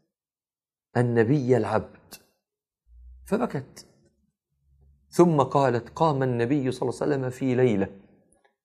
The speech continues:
فقمت في إثره". خلي بالك، دي أحب زوجاته إليه. تقول: "قام النبي صلى الله عليه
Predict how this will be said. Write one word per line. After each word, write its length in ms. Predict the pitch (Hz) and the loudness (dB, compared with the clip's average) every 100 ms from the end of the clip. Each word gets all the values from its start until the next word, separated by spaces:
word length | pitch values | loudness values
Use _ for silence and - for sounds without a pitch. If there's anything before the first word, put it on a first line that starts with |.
| _ _ | _ _
فقمت 500 | - 127 202 180 - | -2 0 0 -2 -2
في 340 | 170 175 165 170 | -4 -2 -2 -4
إثره". 360 | - - 95 - _ _ _ - | -6 -10 -12 -12 _ _ _ -4
خلي 180 | 104 | 0
بالك، 420 | 104 151 147 - - _ _ _ _ | 2 4 2 -2 -14 _ _ _ _
دي 320 | 92 95 131 - | -6 -2 0 0
أحب 480 | - 160 127 107 | -2 -4 -4 -6
زوجاته 760 | 113 120 110 113 147 135 135 127 | -2 -2 -2 -4 -6 -4 -2 -2
إليه. 260 | 131 143 95 - _ _ _ _ _ _ _ _ _ _ _ _ _ _ _ _ _ _ _ - | -2 -2 -6 -16 _ _ _ _ _ _ _ _ _ _ _ _ _ _ _ _ _ _ _ -20
تقول: 360 | - 143 143 | 2 4 4
"قام 340 | 131 151 160 143 | 4 4 4 2
النبي 440 | 131 120 147 139 | 2 2 2 0
صلى 140 | 135 | 0
الله 100 | 123 | -2
عليه 100 | - | 0